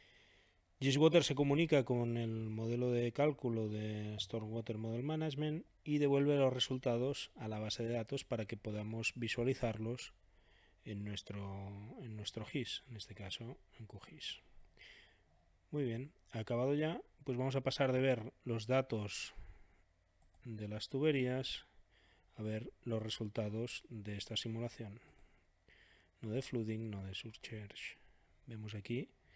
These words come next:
vamos a desactivar la ortofoto para verlo más claramente. Tenemos aquí los resultados de nuestra simulación. Ahora vamos a cambiar el pluviómetro, la lluvia. Cambiamos la lluvia a una lluvia de un periodo de retorno de diez años.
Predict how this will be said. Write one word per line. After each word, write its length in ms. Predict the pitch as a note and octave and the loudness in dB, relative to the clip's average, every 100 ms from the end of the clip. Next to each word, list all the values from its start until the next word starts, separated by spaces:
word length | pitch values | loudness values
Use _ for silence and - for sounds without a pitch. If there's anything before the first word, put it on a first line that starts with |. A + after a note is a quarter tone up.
| - - - _ | -20 -20 -20 _
vamos 160 | A#2+ G#2 | -10 -6
a 40 | |
desactivar 640 | G#2 G#2+ G2 G#2+ G#2+ G2+ G2 F#2 | -4 -6 -6 -4 -2 -4 -6 -12
la 140 | - A2+ | -12 -12
ortofoto 600 | G2+ G2+ A2 G2+ G2+ G2 - - | -12 -10 -8 -6 -8 -8 -16 -20
para 160 | - G2+ | -14 -10
verlo 320 | G#2 G2+ G2 | -8 -6 -6
más 160 | G2 | -6
claramente. 680 | - F#2+ G2 B2 C3 C#3 D3+ - _ _ _ _ - - - _ _ | -8 -8 -8 -6 -6 -6 -8 -10 _ _ _ _ -20 -20 -20 _ _
Tenemos 280 | A#2 A2 A2+ | -10 -6 -4
aquí 180 | A2+ A#2+ | 0 2
los 120 | B2+ | 2
resultados 760 | B2 - A2 A2 A#2 C#3 - - - | 0 -2 0 0 0 -2 -6 -14 -10
de 180 | A2 G#2+ | -6 -4
nuestra 300 | G#2 - G#2 | -6 -6 -6
simulación. 680 | A#2 A#2 C3 - A#2+ F2+ - - _ _ _ _ - - - - - | -4 -4 -4 -4 -6 -8 -16 -20 _ _ _ _ -20 -20 -20 -20 -4
Ahora 200 | B2+ C#3+ | 4 6
vamos 180 | D#3+ D3+ | 6 4
a 60 | |
cambiar 540 | C#3 C#3+ D3 D3+ C#3 C3+ _ _ _ | 2 4 6 6 4 -2 _ _ _
el 200 | A#2+ A2 | -6 -4
pluviómetro, 720 | - C#3 F3 F3+ F3+ F3 F3+ | 0 2 4 4 2 0 -4
la 100 | C#3 | -2
lluvia. 480 | A#2+ E3 F3 F3 F#3+ - _ _ _ - - _ _ _ _ _ _ _ _ - | 0 0 0 -2 -4 -12 _ _ _ -20 -20 _ _ _ _ _ _ _ _ -12
Cambiamos 380 | G#2 A#2 B2+ A#2 | -6 -4 -2 -2
la 100 | A2+ | 0
lluvia 400 | C3+ B2+ A2 G2+ | 0 2 0 -2
a 20 | |
una 140 | G#2 | -4
lluvia 360 | A2+ A#2 A2 G2+ | -4 -2 -4 -4
de 60 | |
un 80 | G#2+ | -6
periodo 220 | G#2+ G#2+ | -6 -4
de 60 | G#2+ | -4
retorno 380 | G#2 A#2+ A2 G2 | -4 -4 -4 -6
de 140 | F#2 | -8
diez 260 | F#2+ A#2 D3+ | -6 -4 -2
años. 560 | D3+ E3 F#3+ - - | 0 -2 -2 -2 -2